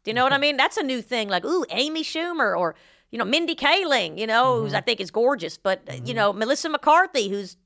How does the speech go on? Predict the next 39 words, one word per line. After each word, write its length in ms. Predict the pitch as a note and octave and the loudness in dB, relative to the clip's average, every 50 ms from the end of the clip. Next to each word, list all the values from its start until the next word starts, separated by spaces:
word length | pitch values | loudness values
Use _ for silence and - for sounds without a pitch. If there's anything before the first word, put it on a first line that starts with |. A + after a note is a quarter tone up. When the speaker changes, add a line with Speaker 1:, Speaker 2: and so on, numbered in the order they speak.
| _ _ _ | _ _ _
Speaker 1:
pl-, 240 | G#3+ G3+ B3+ B3+ - | -2 -2 -2 -2 -2
plump. 400 | - C#4 C#4 B3 F#3+ - - _ _ _ _ _ _ _ _ _ A#2 | 0 2 4 4 2 0 -6 _ _ _ _ _ _ _ _ _ -20
Speaker 2:
Yeah. 160 | A2+ A2 G#2+ - - | -20 -20 -20 -8 -6
Speaker 1:
And 160 | A#3 B3 C4+ | -4 0 2
that's 140 | C#4 C#4 - | 2 2 2
only 120 | D#4 D#4 D4 | 0 0 -2
'cause 100 | D4 - | -2 -6
she 80 | - A#3+ | -6 -4
started 260 | - D4+ D4 D4 C#4 | 0 2 2 2 2
in 60 | A#3 | -2
comedy. 420 | - - C4+ D#4+ F#4 C4+ - - - _ _ | 0 2 2 2 2 0 -4 -10 -16 _ _
Speaker 2:
But 120 | _ - - | _ -2 0
I 80 | C4 C#4 | 0 2
think 220 | B3 E4+ E4 - - | 2 0 -2 -2 0
part 200 | - - D4 D4 | 4 6 6 6
of 40 | |
the 60 | D4+ D4 | 6 4
reason 180 | C#4 B3 A3+ A#3+ | 0 0 0 -2
that's 120 | A#3 G3 - | -2 -4 -4
changing 800 | - - - - C4 D4 D#4+ B3+ A3 G3+ F3+ F3 F3 F3 E3+ D#3+ - _ _ _ _ _ _ _ _ _ | -6 -6 -4 -2 -2 -2 -2 -2 0 0 2 2 0 -2 -4 -6 -10 _ _ _ _ _ _ _ _ _
is, 420 | - G3 F#3+ F#3+ F#3 F#3 E3+ - - _ _ _ | -2 0 0 2 0 0 -2 -6 -10 _ _ _
is 240 | G3+ F#3 D#3+ C#3+ D#3 | -4 -4 -4 -4 -4
not 240 | F3 G3+ A3 A#3+ | 0 2 2 2
just 300 | - A3 F#3 - - - - | 2 -2 -4 -4 -6 -10 -12
societally, 640 | - - D#3+ - - G#3 B3 D4 A#3 F#3+ E3+ E3 D3 | -10 -8 -4 0 2 4 6 6 6 4 2 2 0
'cause 100 | - D3 | -2 -4
we, 120 | D3 D#3 | -4 -4
we, 260 | C#3+ C#3+ D3+ D3+ C#3+ - | -4 -4 -6 -6 -8 -8
I 80 | - D3+ | -8 -8
think 160 | - - D#3+ D3+ | -8 -8 -8 -8
we 60 | D3+ | -10
talk 300 | - - - F#3+ F#3 - - | -10 -8 -6 -6 -4 -4 -2
about 200 | F3 F#3 F#3 G3 | 0 2 2 2
it 80 | F#3+ | 2
a 40 | - | 0
little 160 | F#3 F#3+ F#3+ | -2 -4 -4
better 300 | E3 D3+ D#3+ D#3+ F#3 F#3+ | -2 -4 -2 0 0 0
now. 180 | F#3+ G3+ G3+ G#3 | 0 0 0 2
Speaker 1:
Right, 240 | F#3+ F#3 E3+ - | 2 2 2 0